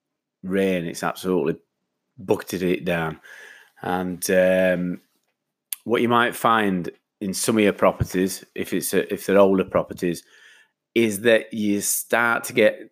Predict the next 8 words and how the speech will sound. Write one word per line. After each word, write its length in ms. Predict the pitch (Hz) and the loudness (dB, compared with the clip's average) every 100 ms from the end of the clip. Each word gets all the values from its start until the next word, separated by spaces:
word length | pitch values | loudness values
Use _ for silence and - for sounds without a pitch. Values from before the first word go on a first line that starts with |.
| _ | _
watermarks, 1120 | 95 98 123 107 - 101 90 82 - - - - | -6 2 4 4 0 -2 -2 -4 -8 -12 -14 -14
um, 580 | - 85 85 85 85 87 - _ _ - | -10 -8 -6 -8 -10 -12 -16 _ _ -6
at 100 | 82 | -2
low 280 | 92 98 98 | 0 2 4
level 340 | 101 95 92 | 4 2 0
on 140 | 87 90 | -2 -2
your 140 | 90 | -2
walls 580 | 90 95 95 90 82 | 2 2 2 0 -6